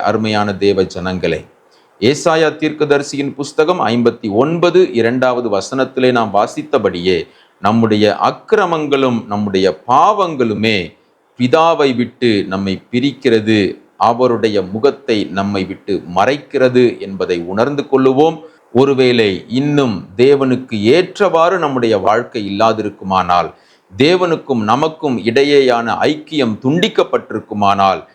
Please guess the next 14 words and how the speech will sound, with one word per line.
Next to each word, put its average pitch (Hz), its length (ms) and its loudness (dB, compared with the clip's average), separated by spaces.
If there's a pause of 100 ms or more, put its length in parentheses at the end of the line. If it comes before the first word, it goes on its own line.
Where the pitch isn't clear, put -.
(240)
அந்த 120 440 0 (440)
ஐக்கியத்தை 131 640 0 (100)
மீண்டும் 131 480 2
இணைக்கும் 180 640 0
பாலமாகத்தான் 113 960 -2 (400)
கல்வாரி 123 640 2 (160)
சிலுவை 131 500 0 (200)
நமக்கு 101 480 -6
கொடுக்கப்பட்டிருக்கிறது. 107 1120 0 (440)
சிலுவை 160 500 2
அண்டை 110 320 -2
வந்தவர்கள் 104 680 0 (240)
தேவனோடு 107 640 2 (180)
மீண்டும் 104 520 -2